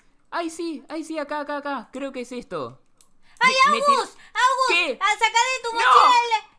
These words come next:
Speaker 2: el
Speaker 1: Lina,
Speaker 2: ¿Qué pasó?
Speaker 1: Lina, pará, pará, pará, Lina, no, en serio. Apagalo,
Speaker 2: De
Speaker 1: apagalo.
Speaker 2: tu
Speaker 1: ¿Cómo hago
Speaker 2: mochila,
Speaker 1: para apagarlo?
Speaker 2: agarrá tu mochila, agarrá tu mochila. De tu mochila saca el matafuegos, el extintor.
Speaker 1: Sí, a ver, acá, extintor. Sí, acá lo tengo. ¿Y ahora?
Speaker 2: ¡Dale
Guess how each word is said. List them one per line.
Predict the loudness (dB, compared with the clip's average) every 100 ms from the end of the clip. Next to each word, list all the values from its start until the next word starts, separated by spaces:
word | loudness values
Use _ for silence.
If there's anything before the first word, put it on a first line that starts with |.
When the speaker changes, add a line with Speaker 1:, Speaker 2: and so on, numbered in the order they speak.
| _ _ _ _ _
Speaker 2:
el | -10
Speaker 1:
Lina, | -4 0 2
Speaker 2:
¿Qué | 4 4
pasó? | 2
Speaker 1:
Lina, | 2 2 4
pará, | 4 2
pará, | 2 2 2
pará, | 2 2
Lina, | -2 -4 -4
no, | -6
en | -8
serio. | -8 -6 -4 -4 -6
Apagalo, | -4 -2 0 -2
Speaker 2:
De |
Speaker 1:
apagalo. | -2 -2 -2
Speaker 2:
tu | -2
Speaker 1:
¿Cómo |
hago | -2 0
Speaker 2:
mochila, | 2 2
Speaker 1:
para | 0
apagarlo? | -2 0 2
Speaker 2:
agarrá | 2 0
tu | -2
mochila, | -6 -6 -4 -2 -2 -2
agarrá | -4 -4 -8
tu | -8
mochila. | -12 -10 -6 -4
De | -4
tu | -6
mochila | -12 -12 -8 -4 -4
saca | -4 -6
el |
matafuegos, | -6 -6 -6 -4 -4 -4 -6
el | -8
extintor. | -8 -12 -20 -8 -2 -2 -4 -14 _ _ -20
Speaker 1:
Sí, | -16 -12 -12 -10
a | -8
ver, | -8 -10
acá, | -10 -12
extintor. | -12 -14 -8 -8 -8
Sí, | -8 -8 -10 -12
acá | -10 -8
lo | -10
tengo. | -6 -2 -2 -4
¿Y | -10
ahora? | -6 -4
Speaker 2:
¡Dale | -2 0